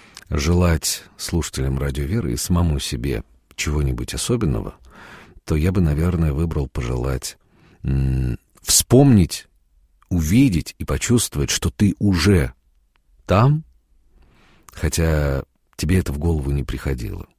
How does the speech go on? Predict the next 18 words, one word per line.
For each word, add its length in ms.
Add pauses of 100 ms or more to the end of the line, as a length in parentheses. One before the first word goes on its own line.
(420)
Просто 300
посмотреть 560
вокруг 300
и 20
скажи: 180
«Господи, 420
так 200
я 100
уже 220
здесь. 460 (720)
Там, 260
куда 360
я 160
всегда 360
хотел, 500
там, 280
где 220
я 200